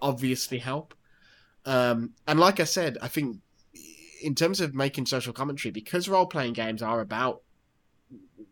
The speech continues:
embodying a character m-, many, a lot of the time, I think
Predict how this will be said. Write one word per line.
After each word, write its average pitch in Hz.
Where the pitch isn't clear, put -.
embodying 127
a 110
character 123
m-, 110
many, 131
a 143
lot 156
of 120
the 117
time, 90
I -
think 156